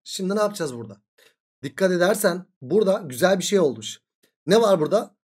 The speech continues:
Açıortayda kola dik çizilmiş. Ne yapacaksın? Bir işlem yapamıyorsun. Tamam, altı, sekiz, on üçgeninden buranın on olduğunu biliyorsun. Açıortay hocam kola bir dik çizilmiş. E, ne yapacaksın?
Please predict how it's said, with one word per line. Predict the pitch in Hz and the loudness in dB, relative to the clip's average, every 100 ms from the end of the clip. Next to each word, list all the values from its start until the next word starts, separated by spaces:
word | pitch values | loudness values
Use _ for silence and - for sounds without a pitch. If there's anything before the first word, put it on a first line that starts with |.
| - | -4
Açıortayda | 175 226 233 220 165 131 120 | 0 8 8 8 2 0 -4
kola | 170 247 247 | -2 -2 -2
dik | 254 | -6
çizilmiş. | - 156 127 113 - _ _ | -6 -6 -8 -8 -16 _ _
Ne | 220 | 2
yapacaksın? | 226 - 147 - 240 _ _ - | 2 2 -8 -14 -20 _ _ -16
Bir | 139 208 | -2 -2
işlem | 208 202 247 | 0 0 2
yapamıyorsun. | 254 269 240 156 127 | 2 2 2 -2 -2
Tamam, | 190 202 202 180 | 0 2 0 2
altı, | 196 208 | 2 2
sekiz, | 214 196 196 | -2 -4 -2
on | 226 | -2
üçgeninden | 220 - 208 202 208 202 | -2 0 2 4 2 4
buranın | 202 208 | 2 2
on | 220 214 | 2 2
olduğunu | 196 196 277 | 4 2 2
biliyorsun. | 285 269 170 110 _ - _ _ | 4 4 2 -8 _ -20 _ _
Açıortay | - 196 277 277 269 | 0 2 4 6 6
hocam | 254 262 226 208 | 8 6 4 4
kola | 247 269 | 6 8
bir | 262 | 6
dik | 262 - | 0 -2
çizilmiş. | 240 233 202 202 | 0 2 2 2
E, | 185 | 2
ne | 233 | 4
yapacaksın? | 262 - 262 262 | 4 4 4 4